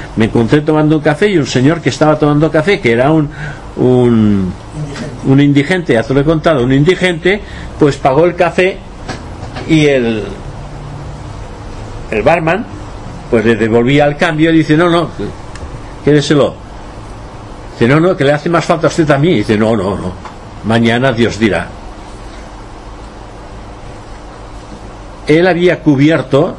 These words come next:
Speaker 1: su expediente y no tenía nada para el día siguiente. O sea, no había nada. Dio propina al barman.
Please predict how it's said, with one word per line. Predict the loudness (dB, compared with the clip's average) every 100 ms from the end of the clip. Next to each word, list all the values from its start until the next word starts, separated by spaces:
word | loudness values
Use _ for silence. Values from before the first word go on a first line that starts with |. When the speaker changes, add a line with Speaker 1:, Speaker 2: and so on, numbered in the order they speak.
| -10
Speaker 1:
su | 0 2
expediente | 2 0 2 2 2 2 0 0 -8 -18 -18 -18 -18 -16 -16 -16 -2
y | 2
no | 2
tenía | 4 2 4 4
nada | 2 2 2
para | 0
el | 2
día | 0 0
siguiente. | 0 2 2 0 -4 -4 -8 -16 -16 -16 -16 -16 -16 -16 -16 -16 -16 -16 -16 -16 -16 -16 -16 -16 -16 -6
O | 0
sea, | 4
no | 4
había | 4 2
nada. | 2 2 0 -2 -12 -18 -18 -18 -14 -6 2
Dio | 4 4
propina | 2 0 2 2 2 2
al | 2
barman. | 2 2 0